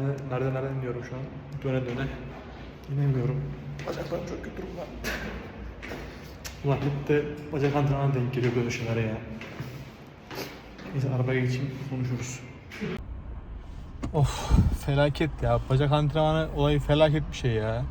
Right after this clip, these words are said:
Cık. Antrenman bitirdik sonunda arkadaşlar. Öleceğim şimdi.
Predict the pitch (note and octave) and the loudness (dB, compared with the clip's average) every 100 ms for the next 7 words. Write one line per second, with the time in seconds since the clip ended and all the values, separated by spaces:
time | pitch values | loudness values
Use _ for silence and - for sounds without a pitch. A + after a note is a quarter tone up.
0 | - - - - - - - - - - | -6 -8 -6 -6 -6 -8 -8 -8 -8 -10
1 | - - - - - - - - - - | -10 -10 -10 -10 -10 -10 -10 -10 -10 -8
2 | - - D#3 D3+ E3+ E3 - D#3 F3+ - | -4 4 4 6 6 4 4 2 2 2
3 | D#3+ D#3 D3+ C#3+ D3+ D3 - F#3 - - | 2 6 8 8 6 4 4 2 2 -8
4 | - - F3+ E3+ F3+ C#3+ - F3+ F3 - | -8 -6 -4 -2 -2 -4 -4 -6 -6 -10